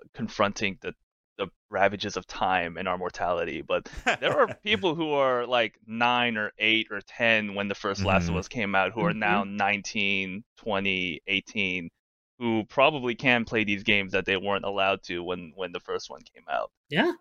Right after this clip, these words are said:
Speaker 1: Uh, and so there is a, a whole generation of youngins who've, who've never experienced the first Last of Us,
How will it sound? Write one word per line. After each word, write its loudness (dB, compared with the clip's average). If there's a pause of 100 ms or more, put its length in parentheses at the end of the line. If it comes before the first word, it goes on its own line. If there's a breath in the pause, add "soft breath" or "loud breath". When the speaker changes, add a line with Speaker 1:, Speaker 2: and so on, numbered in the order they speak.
Speaker 1:
Uh, 0 (260)
and 0
so -2
there 2
is 0
a, 2
a -2
whole 2
generation 0
of 2
youngins 0
who've, -6
who've -8
never 0
experienced 0
the 0
first -2
Last 4
of -8
Us, 2